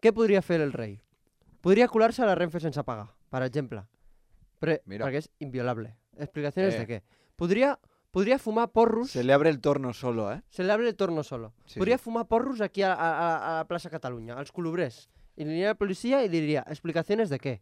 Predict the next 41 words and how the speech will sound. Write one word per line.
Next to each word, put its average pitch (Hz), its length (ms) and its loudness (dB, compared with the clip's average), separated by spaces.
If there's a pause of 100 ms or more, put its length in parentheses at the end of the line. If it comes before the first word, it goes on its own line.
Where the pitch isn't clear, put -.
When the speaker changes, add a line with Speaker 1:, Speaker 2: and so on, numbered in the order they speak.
(100)
Speaker 2:
De 101 160 -16
què? - 180 -14 (320)
Speaker 1:
I 135 60 -6
a, 135 60 0
i 135 200 -2
aprendre 147 260 0
Speaker 2:
I - 20 -2
se'n 139 80 2
Speaker 1:
per 107 40 -2
Speaker 2:
van, 101 200 0
Speaker 1:
sac. 135 120 -4
Speaker 2:
eh? 240 40 -8 (560)
Speaker 1:
Podria 202 280 6
robar 269 280 6
un 220 200 -2
paquet 214 280 2
de 190 120 0
xiclets 214 420 -2
del 180 160 0
Mercadona. 147 600 -2 (600)
Un 175 140 -6
Trident 131 460 -6 (300)
de, 143 200 -6
de 147 120 -4
menta. 123 340 -6 (540)
I, 190 180 -2
eh, 233 140 4
però 165 160 2
a 156 40 4
la 156 100 2
cara 196 240 2
del... 156 120 -4
o - 160 -20
sigui, 143 280 -10 (160)
se - 120 -8
Speaker 2:
De 147 40 0
la 143 60 -2
Speaker 1:
l'emporta 190 300 -2
i 185 40 0
Speaker 2:
caixera, 107 760 -2
eh? 98 40 -20